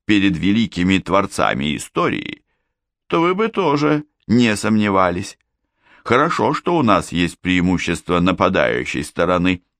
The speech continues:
Белерад, двое лысых и женщина с огненным мечом временно теряют дар речи.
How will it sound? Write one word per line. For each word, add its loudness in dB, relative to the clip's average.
Белерад, 0
двое 2
лысых -2
и 2
женщина -2
с -16
огненным 0
мечом -2
временно 0
теряют -2
дар 0
речи. -8